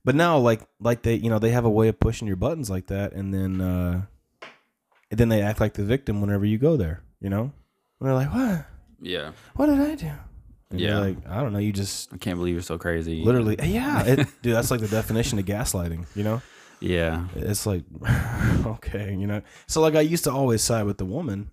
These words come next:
Speaker 1: <clears throat> until, I, you know, I've, I've lived a little bit now. I'm like, Man, I, I bet, I bet you, I'm no expert,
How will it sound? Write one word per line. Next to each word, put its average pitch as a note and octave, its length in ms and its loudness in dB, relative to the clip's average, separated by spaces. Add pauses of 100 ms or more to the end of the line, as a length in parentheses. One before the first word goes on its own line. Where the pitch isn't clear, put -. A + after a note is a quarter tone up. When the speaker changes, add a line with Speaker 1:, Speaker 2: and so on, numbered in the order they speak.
(100)
Speaker 1:
<clears throat> - 140 -16
until, A#2+ 720 0
I, G2 80 2
you F#2 100 -2
know, F2+ 180 -2
I've, F2 280 -4
I've F2 140 -6
lived C3 180 -2
a A#2+ 60 -6
little F#2 140 0
bit E2+ 180 -4
now. G2 140 -4
I'm F#2+ 100 -6
like, - 120 -10
Man, - 640 -10
I, - 120 -18
I - 40 -12
bet, D#3 280 -4
I - 80 -4
bet - 440 -8
you, A2 380 2 (680)
I'm E3+ 140 -6
no F#3+ 160 4
expert, G2+ 460 0